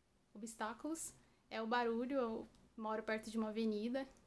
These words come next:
tô gravando agora de madrugada, enfim, aí mesmo assim tem barulho. Faço atividades dentro do meu guarda-roupa, assim como muitos colegas que tão fazendo atividades assim também, ou em cabines improvisadas e já estão ganhando dinheiro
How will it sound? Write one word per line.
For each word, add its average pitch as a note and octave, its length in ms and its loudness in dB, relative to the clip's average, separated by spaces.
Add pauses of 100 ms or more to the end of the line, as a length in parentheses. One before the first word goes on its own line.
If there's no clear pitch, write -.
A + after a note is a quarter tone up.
tô A3 80 -6
gravando A3 320 0
agora A3 240 2
de G#3+ 100 0
madrugada, G#3 540 0
enfim, A3+ 260 -2
aí G#3+ 120 -2
mesmo A#3 280 2
assim C4+ 220 2
tem C4+ 160 2
barulho. A#3+ 480 2 (640)
Faço C#4+ 200 2
atividades B3 440 2
dentro C4 160 2
do C4+ 60 4
meu B3+ 100 4
guarda-roupa, B3 560 4
assim B3 180 0
como A#3 220 -2
muitos B3+ 240 0
colegas C4 520 2 (380)
que G#3+ 180 -10
tão A3+ 180 -4
fazendo A3+ 260 2
atividades G#3 440 0
assim G#3+ 200 -2
também, G#3 360 -2
ou A3+ 180 2
em B3+ 60 0
cabines A3+ 400 2
improvisadas A3 800 2
e A3 120 -4
já A3 180 0
estão A#3 360 -2
ganhando G#3+ 400 0
dinheiro G3+ 520 -2